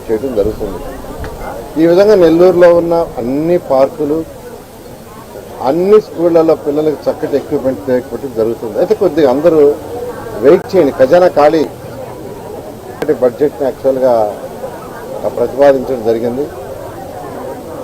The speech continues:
అందువల్ల నేను అందరిని రిక్వెస్ట్ చేసేది ఒకటే, తర్వాత ఇక్కడ భగత్ సింగ్ కాలనీలో పట్టాలు లేవని ఎలక్షన్స్ ముందు నేను వచ్చినప్పుడు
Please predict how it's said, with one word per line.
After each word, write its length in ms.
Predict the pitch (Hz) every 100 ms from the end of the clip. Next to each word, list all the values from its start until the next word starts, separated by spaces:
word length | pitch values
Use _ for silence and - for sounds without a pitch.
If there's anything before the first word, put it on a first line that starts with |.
| 135
అందువల్ల 280 | 135 170 165
నేను 180 | 147
అందరిని 340 | 127 147 175 156
రిక్వెస్ట్ 360 | - 151 135
చేసేది 260 | 139 139 123
ఒకటే, 320 | 117 139 143 - - - - - - - - - - - - - -
తర్వాత 280 | 156 175 175
ఇక్కడ 160 | 165
భగత్ 380 | 143 139 160 170
సింగ్ 160 | 180 165
కాలనీలో 720 | 165 165 165 151 135 143 147 - - - - -
పట్టాలు 440 | 147 - 190 190
లేవని 760 | 175 160 156 160 180 147 139 151 147 - - - - - - - - - -
ఎలక్షన్స్ 520 | 139 175 - 190 143
ముందు 220 | 165 160 151
నేను 160 | 143
వచ్చినప్పుడు 840 | 139 - 160 143 165 143 143 147